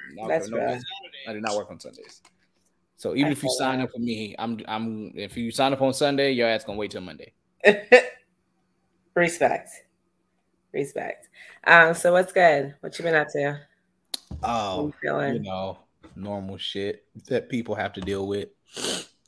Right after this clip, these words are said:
Speaker 1: Families,
Speaker 2: Yeah.
Speaker 1: kids. My son had a football game today.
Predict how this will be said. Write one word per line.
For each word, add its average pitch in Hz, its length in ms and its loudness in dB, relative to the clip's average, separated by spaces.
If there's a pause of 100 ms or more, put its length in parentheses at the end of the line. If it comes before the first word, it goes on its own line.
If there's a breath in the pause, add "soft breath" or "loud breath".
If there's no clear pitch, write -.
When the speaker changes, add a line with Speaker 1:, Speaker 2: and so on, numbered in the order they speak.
(1040)
Speaker 1:
Families, 107 500 2 (400)
Speaker 2:
Yeah. - 80 -14
Speaker 1:
kids. 113 480 0
My 104 120 -2
son 110 200 0
had 107 120 -2
a - 40 -8
football 120 340 6
game 117 240 0
today. 117 480 0